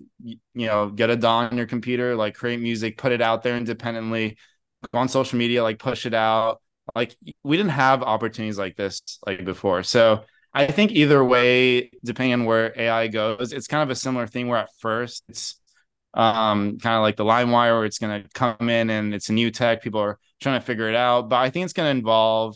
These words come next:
again, if we really band together and, you know, utilize the, the best parts of the tech into something, like, really great. Um, so yeah, in terms of where people can find me, find us, uh, yeah, check out ommuse,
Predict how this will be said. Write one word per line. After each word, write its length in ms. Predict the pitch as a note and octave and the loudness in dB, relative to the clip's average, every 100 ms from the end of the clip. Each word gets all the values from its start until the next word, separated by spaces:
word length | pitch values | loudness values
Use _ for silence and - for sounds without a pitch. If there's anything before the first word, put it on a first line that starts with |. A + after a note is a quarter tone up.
| - | -10
again, 560 | B2 B2+ B2 A#2+ A#2 A2 _ | -4 0 0 -2 -8 -12 _
if 100 | - | -8
we 80 | C#3 | -4
really 220 | C3 C3+ | 0 0
band 280 | C3 A#2+ A#2+ | 0 -2 -4
together 540 | A#2 A2+ G#2+ A2 A2 G#2 | -6 -4 -4 -4 -4 -6
and, 440 | G#2+ G#2+ G2+ G2+ _ _ _ _ _ | -6 -6 -8 -10 _ _ _ _ _
you 140 | B2 A#2+ | -2 2
know, 640 | A2+ G#2+ G#2+ G#2 G#2 G#2+ - | 4 4 2 0 -4 -8 -6
utilize 720 | B2+ C3+ B2+ A#2+ A2+ A2+ G#2+ | -2 0 2 2 2 0 -6
the, 220 | G2+ G#2+ A#2 | -8 -8 -4
the 140 | A2 | -4
best 320 | G2+ A2+ G#2+ | 2 2 0
parts 340 | - A2 G#2+ G#2+ | -2 0 0 0
of 100 | B2 | -4
the 100 | B2 | -2
tech 340 | B2+ A#2+ A#2+ - C3 | -2 -2 -4 -12 -8
into 160 | A2+ | -6
something, 340 | A2 A2 A2 G#2+ | -2 -2 -2 -2
like, 200 | G2 F#2 | -2 -4
really 240 | G#2 G2 | -4 -4
great. 400 | F2+ F#2+ F#2 - _ _ _ - | -2 -2 -2 -6 _ _ _ 0
Um, 520 | A#2 A#2 A2 G#2 - _ _ - - | 2 4 4 0 -4 _ _ -20 -14
so 140 | - F3+ | 0 4
yeah, 100 | F#3 | 4
in 80 | C#3 | 4
terms 220 | D#3+ D#3 | 4 4
of 80 | D3 | 4
where 240 | D3 C3+ | 4 2
people 240 | G#2 B2+ B2+ | 0 -2 -2
can 380 | B2+ A#2+ A2 - - _ _ - | -2 -4 -6 -10 -20 _ _ -2
find 180 | C3+ | 2
me, 160 | C#3+ D3+ | 2 0
find 300 | C3+ B2+ B2 | 0 -2 0
us, 360 | A#2+ A#2+ - - | 0 0 -6 -4
uh, 420 | A#2+ A#2 A2+ A2 _ | 0 0 0 -4 _
yeah, 260 | - D3+ C#3+ | -2 2 2
check 260 | - D3 F3 | 0 -4 0
out 200 | E3+ B2 | 0 0
ommuse, 680 | B2 C3 C3+ C#3+ C#3 B2 | -2 -2 -4 -4 -6 -12